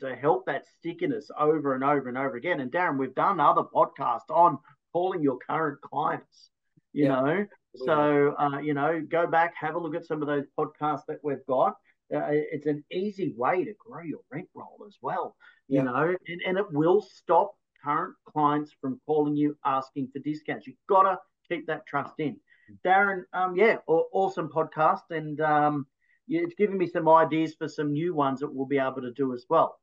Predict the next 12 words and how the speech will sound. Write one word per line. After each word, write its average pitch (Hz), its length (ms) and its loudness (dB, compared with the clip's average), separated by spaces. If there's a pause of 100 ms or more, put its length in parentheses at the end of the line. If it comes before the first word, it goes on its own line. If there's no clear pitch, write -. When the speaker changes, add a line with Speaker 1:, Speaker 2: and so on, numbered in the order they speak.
Speaker 1:
you 139 100 -8
know, 131 280 -4
um, 127 500 -4 (640)
in 151 160 0
the 139 80 0
mix. - 400 -4 (500)
But 180 200 6 (560)
if 196 200 -4
you 180 160 -4
want 170 320 2
to 208 140 2
learn 160 580 0